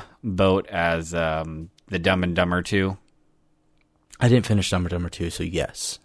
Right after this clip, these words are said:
Speaker 2: <laughs> So here's the problem. When you go to a movie and about halfway through, you actually check your phone or look at your watch or something, and you're like, "How long is this movie?" Yeah, like, you have this idea, like, "I've been here a while," right? Um,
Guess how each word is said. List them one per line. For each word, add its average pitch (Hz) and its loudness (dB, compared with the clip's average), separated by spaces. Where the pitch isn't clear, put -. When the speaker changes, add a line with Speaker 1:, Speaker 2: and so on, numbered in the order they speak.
Speaker 2:
<laughs> 220 8
So 208 10
here's 214 10
the 180 6
problem. 90 2
When 139 4
you 214 2
go 196 8
to 180 6
a 139 6
movie 107 4
and 98 4
about 90 -2
halfway 104 2
through, 98 0
you 120 2
actually - 0
check 113 0
your 107 0
phone 107 2
or 101 4
look 95 0
at 101 0
your 95 0
watch 90 2
or 110 -2
something, 117 0
and 117 6
you're 107 8
like, 98 4
"How - -4
long 269 2
is 170 2
this 160 0
movie?" 104 2
Yeah, 139 8
like, 135 6
you 156 8
have 160 6
this 165 6
idea, 143 8
like, - 6
"I've - 4
been 185 10
here 120 10
a 90 4
while," 90 0
right? 165 2
Um, 131 2